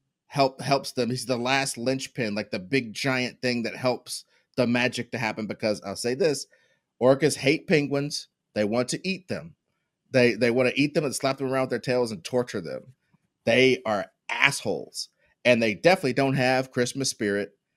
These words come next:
and they definitely can't fly, and they definitely don't collaborate with land animals under any circumstances. And I just think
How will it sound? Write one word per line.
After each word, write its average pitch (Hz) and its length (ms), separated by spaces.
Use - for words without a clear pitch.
and 117 260
they 95 160
definitely 170 520
can't 165 320
fly, 107 560
and 123 220
they 117 120
definitely 170 340
don't 175 180
collaborate 139 540
with 120 140
land 139 260
animals 104 400
under 107 220
any 117 340
circumstances. 98 840
And 127 140
I 131 80
just 139 240
think 127 340